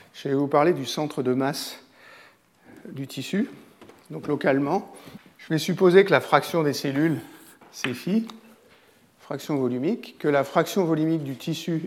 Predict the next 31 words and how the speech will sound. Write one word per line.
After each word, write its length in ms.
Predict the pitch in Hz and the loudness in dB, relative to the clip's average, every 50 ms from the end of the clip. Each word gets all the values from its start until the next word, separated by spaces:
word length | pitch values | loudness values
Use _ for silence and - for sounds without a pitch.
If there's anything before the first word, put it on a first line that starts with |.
| - 185 135 | -8 -8 0
pardon, 300 | - 156 143 151 143 131 | 2 2 2 2 0 -2
la 120 | 127 120 120 | -2 -4 -6
fraction 340 | - - 165 151 - 190 | -4 -4 -4 -2 0 0
volumique 220 | 156 156 151 151 143 | 2 2 2 2 2
du 120 | 143 143 | 0 -2
fluide, 200 | 131 - 175 160 | -2 0 -2 -2
c'est 200 | - - 143 - - | 0 0 -2 0 2
un 100 | 214 208 | 2 2
moins 220 | 160 147 143 131 | 4 4 2 0
phi. 240 | - - - 196 226 - - - - - - - - - - _ _ _ - - - _ _ _ _ _ - - - - - - _ _ _ _ - - _ - - - - - - - - - - - - - - - - _ _ _ _ - _ _ _ _ _ _ - - - - - - - - - - - - - - - _ _ _ - - - - - - - - - - - - - - - - - - - - _ _ - | 0 -2 -2 -2 -2 -2 -10 -20 -20 -20 -20 -20 -20 -20 -20 _ _ _ -20 -20 -20 _ _ _ _ _ -20 -20 -20 -20 -20 -20 _ _ _ _ -20 -20 _ -12 -12 -12 -12 -12 -20 -20 -16 -14 -14 -14 -14 -20 -20 -20 -20 _ _ _ _ -20 _ _ _ _ _ _ -20 -20 -20 -20 -20 -20 -20 -20 -20 -20 -20 -20 -20 -20 -20 _ _ _ -16 -16 -16 -12 -12 -12 -12 -12 -20 -20 -20 -20 -20 -20 -20 -20 -20 -20 -20 -20 _ _ -10
Et 60 | 147 | -4
dans 100 | 123 123 | -2 0
mon 160 | 123 123 120 | 0 2 0
esprit, 340 | 117 113 - - 180 180 165 | 0 -2 -2 0 0 0 0
hein, 60 | 135 | 0
c'est 160 | 123 - 127 | -2 -6 -8
ce 80 | 123 - | -8 -8
que 100 | - 127 | -8 -8
je 60 | 120 | -6
disais 180 | 123 117 120 131 | -6 -2 0 0
à 60 | 127 | 2
Martine 320 | 123 123 123 123 - 127 | 2 0 0 0 -4 -4
tout 180 | 110 120 120 - | -6 -4 -2 0
à 40 | 120 | 0
l'heure, 160 | 131 160 160 | 2 2 0
il 80 | 127 117 | 0 0
y 40 | 120 | 0
a 40 | 113 | 0
surtout 340 | 113 - 139 - - 151 | -2 -4 -10 -8 -6 -4
des 120 | 131 123 113 | -4 -4 -4
cellules 440 | - - 123 120 139 175 190 180 | -2 -2 -2 0 2 0 0 0